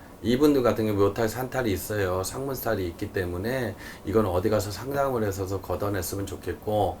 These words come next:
단지 이 사람들에서 재물 복록은 상승, 있는 자리 털고 내가 묵은 때는 새로운 곳으로 옮기라는 형국도 있고, 아, 이건 문서가 안 팔려, 어떻게, 어떻게 했던 분들 같은 경우는 조금 천천히 인내심을 가진다 그러면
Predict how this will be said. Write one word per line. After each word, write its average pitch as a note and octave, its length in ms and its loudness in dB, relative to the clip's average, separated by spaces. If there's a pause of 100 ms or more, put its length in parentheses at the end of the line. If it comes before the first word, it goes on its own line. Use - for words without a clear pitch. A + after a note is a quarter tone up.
(420)
단지 G2+ 540 4
이 G2 140 0
사람들에서 G2 680 -2
재물 A2 380 2
복록은 F2+ 400 -2
상승, G2 600 -4 (280)
있는 A#2 320 6
자리 G#2 280 2
털고 G2 400 2
내가 F#2+ 240 2
묵은 A2 400 2
때는 G#2 260 0
새로운 B2 460 0
곳으로 F#2+ 340 0
옮기라는 F#2+ 500 0
형국도 F2 420 -6
있고, G2 360 -2
아, A#2+ 260 4
이건 G#2 380 2
문서가 A2 460 2
안 E2+ 60 0
팔려, G#2 500 0
어떻게, F#2 400 0
어떻게 F2+ 380 -2
했던 G#2 260 -2
분들 F2+ 280 -2
같은 F2+ 280 -4
경우는 F#2 240 -2 (260)
조금 C3 340 -2
천천히 C3 460 -2
인내심을 A2 480 0
가진다 F#2 460 -2
그러면 F2+ 480 -4